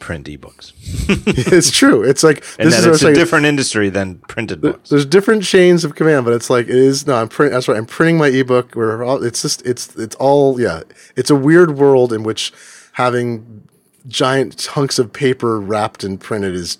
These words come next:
Speaker 2: easier than ebooks, but that is the world we live in.
Speaker 1: Well, I'm glad to hear it, and I look forward to seeing it.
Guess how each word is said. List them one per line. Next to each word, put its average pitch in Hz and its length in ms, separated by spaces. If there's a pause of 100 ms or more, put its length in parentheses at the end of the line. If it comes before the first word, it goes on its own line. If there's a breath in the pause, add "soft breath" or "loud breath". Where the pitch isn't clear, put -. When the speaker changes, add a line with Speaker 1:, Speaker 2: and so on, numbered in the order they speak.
Speaker 2:
easier 98 320
than 85 100
ebooks, 82 380
but 90 100
that 95 140
is 92 100
the 98 60
world 87 180
we 80 80
live 73 180
in. 127 100 (300 loud breath)
Speaker 1:
Well, 113 180
I'm 101 120
glad 117 220
to 127 80
hear 123 100
it, 123 40
and 113 100
I 104 60
look 107 140
forward 110 220
to - 60
seeing 92 220
it. - 100